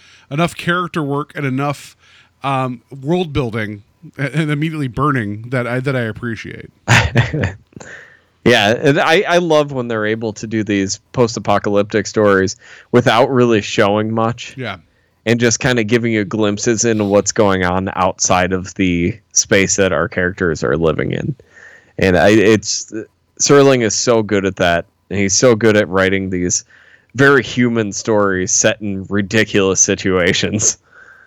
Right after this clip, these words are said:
Speaker 2: Uh, 'cause, I mean, this is ridiculous. The sun's flying into the sun. Like, it's, this is stupid. But in the premise of the episode, like, it, it works.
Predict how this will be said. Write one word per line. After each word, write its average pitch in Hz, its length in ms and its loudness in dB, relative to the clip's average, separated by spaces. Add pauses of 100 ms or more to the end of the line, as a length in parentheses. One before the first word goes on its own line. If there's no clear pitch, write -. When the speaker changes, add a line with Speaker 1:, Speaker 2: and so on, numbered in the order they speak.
(360)
Speaker 2:
Uh, - 320 -4
'cause, 117 200 4
I 139 120 4
mean, 151 180 4
this 143 220 2
is 117 120 -4
ridiculous. 87 920 -8
The 110 120 -2
sun's 101 480 -2 (160)
flying 101 380 0
into 92 220 -6
the 85 100 -8
sun. 80 380 -4 (120)
Like, 87 280 0
it's, 107 220 0
this 98 400 -2
is - 60 -2
stupid. - 480 0 (460)
But 120 320 4 (1700)
in 165 240 2
the 147 100 6
premise 139 380 0
of 123 80 -4
the 117 120 4
episode, 104 520 0
like, 95 260 0
it, 110 240 0 (160)
it 98 200 -2
works. 90 520 -6